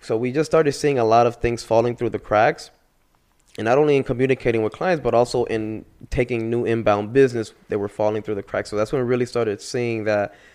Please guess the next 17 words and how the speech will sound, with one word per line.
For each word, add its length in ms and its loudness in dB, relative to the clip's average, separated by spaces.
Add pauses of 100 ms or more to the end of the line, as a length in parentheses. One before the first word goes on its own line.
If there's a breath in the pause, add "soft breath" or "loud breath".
(200 soft breath)
we 160 -4
needed 320 2
that 180 4
leverage. 680 -2
And 440 -6
by 200 -2
us 160 -2
getting 240 0
the 80 -4
showing 320 -2
agents 340 -2
really 200 -2
helped 200 -6
us 100 -6
out 140 -2
a 40 -4
lot. 240 -8